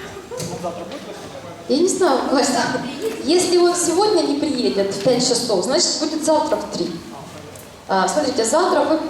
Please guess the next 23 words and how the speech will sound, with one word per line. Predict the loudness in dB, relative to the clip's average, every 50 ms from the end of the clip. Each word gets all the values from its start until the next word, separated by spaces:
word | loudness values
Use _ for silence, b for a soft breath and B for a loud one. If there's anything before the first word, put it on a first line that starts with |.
| -4 0
берёте | 2 2 4 2 2 2
печеньки, | 2 2 4 4 4 2 2 2
яблочки, | 2 2 2 4 4 4 4 4 2 0 0
там, | 2 2 2 2 0 -2
какие-то | -4 -4 -2 0 2
закуски, | 2 2 2 2 2 0 0 0 0 2 2 2 2
салатики, | 2 2 4 4 4 4 2 -2 -4 -6 -4 -4
компотики, | -2 0 2 2 2 2 0 0 0 0
приходите, | 0 0 0 2 2 2 2 4 2 2 2
мы | 4 4
накрываем | 2 4 4 4 6 6 6 4
общую | 2 0 0 -2 0 2
поляну, | 2 4 4 4 4 4 2 0 0 -2 -6 -10 B B B B B B -4 0
э, | 0 2 2 2 0 0 -2 -4 -2 2
алкоголь | 2 2 4 4 4 4 4 4
не | 4 2
употребляем, | 2 2 2 2 0 -2 0 2 4 4 4 2 0 -2 -4 -8 -12 -14 -14 -4 0
потом | 2 2 4 4 4 2 2 2 4
мы | 4 4 4
с | 2 2
вами | 2 2 2 2 2
сжигаем | 0 0 0 2 2 2 2 2 0
угол, | 0 2 2 0